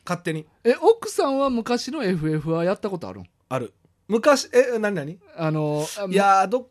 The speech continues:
Speaker 1: いや、あのー、どこまでやってるかはちょっとごめん、
Speaker 2: あー。
Speaker 1: 覚えてない。
Speaker 2: テンとかは初めてやってるん？
Speaker 1: テンはやったって言ってた。で、
Speaker 2: あー、
Speaker 1: なんか、
Speaker 2: そうなんや。
Speaker 1: その、テンツーあんの？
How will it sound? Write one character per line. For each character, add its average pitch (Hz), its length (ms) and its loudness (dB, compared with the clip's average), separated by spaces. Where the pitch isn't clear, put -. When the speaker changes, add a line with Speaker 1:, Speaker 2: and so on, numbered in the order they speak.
Speaker 1:
い - 20 -4
や、 214 220 0
あ 196 40 -2
の 196 600 -4
ー、 170 60 -12
ど 269 160 0
こ 339 120 -4
ま 311 140 -2
で 302 60 -4
や 285 100 2
っ 269 100 -8
て 262 100 -6
る 233 80 -6
か 139 160 -8
は 127 180 -10
ち - 100 -18
ょ - 20 -8
っ - 40 -14
と 156 100 -12
ご 139 160 -4
め 135 60 -4
ん、 - 20 -4
Speaker 2:
あ 135 40 -4
ー。 151 140 0
Speaker 1:
覚 170 140 0
え - 20 -4
て 147 120 -6
な 127 100 -12
い。 92 160 -20
Speaker 2:
テ 320 140 -6
ン 277 140 -8
と 226 120 -2
か 254 140 -4
は 202 100 0
初 185 240 -4
め 151 80 -6
て 113 80 -14
や 104 60 -14
っ - 40 -20
て - 100 -20
る 90 60 -20
ん？ - 20 -20
Speaker 1:
テ 277 180 2
ン 202 200 0
は 151 380 -2
や 190 120 4
っ 202 80 -4
た 143 100 -8
っ - 20 -8
て - 120 -16
言 104 40 -18
っ - 20 -20
て 110 60 -20
た。 101 80 -18
で、 - 40 -20
Speaker 2:
あ 160 180 4
ー、 - 20 4
Speaker 1:
な 247 80 4
ん - 20 -2
か、 214 140 2
Speaker 2:
そ 147 80 -10
う 127 40 -10
な 113 40 -12
ん 107 40 -10
や。 - 0 -
Speaker 1:
そ 202 100 -2
の、 196 60 -6
テ 359 200 -2
ン 302 180 -6
ツ - 220 -6
ー 202 380 -2
あ 127 100 -8
ん 127 80 -8
の？ 110 160 -18